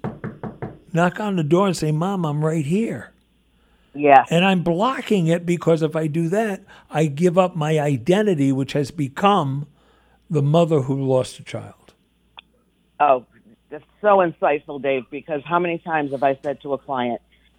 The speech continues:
Speaker 2: "Tell me what benefit you have in holding on to this"?
Speaker 1: Right.
Speaker 2: They, they don't realize consciously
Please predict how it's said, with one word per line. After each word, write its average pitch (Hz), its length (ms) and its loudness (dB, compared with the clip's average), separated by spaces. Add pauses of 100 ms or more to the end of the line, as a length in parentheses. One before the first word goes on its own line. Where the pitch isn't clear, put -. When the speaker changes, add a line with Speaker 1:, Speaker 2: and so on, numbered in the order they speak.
(300)
Speaker 2:
"Tell 226 160 2
me 226 80 2
what 170 240 2
benefit 165 420 2
you 143 140 -4
have 131 240 0
in 123 80 -4
holding 127 340 -2
on 120 300 -2
to 110 80 -8
this"? 85 180 -10 (1000)
Speaker 1:
Right. 139 300 0 (960)
Speaker 2:
They, 151 240 8
they 143 500 4 (140)
don't 185 340 4
realize 131 440 4 (120)
consciously 117 720 -12